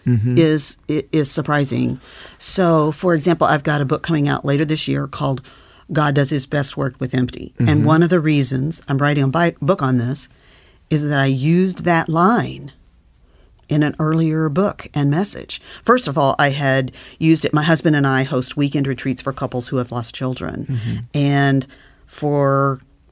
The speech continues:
Speaker 2: the past ten years, I've used this in a message to them, talking about the empty place in their
Speaker 1: Mm-hmm.
Speaker 2: lives that they
Speaker 1: Mm-hmm.
Speaker 2: feel, feel like will never be filled.
Speaker 1: Yeah.
Speaker 2: And I've used the statement, God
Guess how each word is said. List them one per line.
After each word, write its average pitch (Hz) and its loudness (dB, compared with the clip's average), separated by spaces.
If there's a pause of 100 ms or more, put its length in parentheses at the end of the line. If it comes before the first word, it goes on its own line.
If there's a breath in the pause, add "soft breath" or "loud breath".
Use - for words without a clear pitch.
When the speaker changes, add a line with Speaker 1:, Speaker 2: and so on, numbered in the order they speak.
(180)
Speaker 2:
the - -2
past - 0
ten 156 2
years, 170 2
I've 143 -4
used 180 0
this - -6
in 143 -2
a 135 0
message 147 -2
to - -10
them, - -10
talking 143 -4
about 139 -4
the 139 -2 (340 loud breath)
empty 165 2
place - -6
in 143 2
their 139 0
Speaker 1:
Mm-hmm. 135 0
Speaker 2:
lives 143 -2
that 127 -2
they 139 0
Speaker 1:
Mm-hmm. 131 -6
Speaker 2:
feel, 139 -4 (240 loud breath)
feel 170 2
like 139 0
will 151 2
never 147 0
be 131 -4
filled. - -6 (200)
Speaker 1:
Yeah. 117 0 (420 loud breath)
Speaker 2:
And 143 2
I've 139 -2
used 160 0
the 139 -6
statement, 131 -2 (640 soft breath)
God 151 -4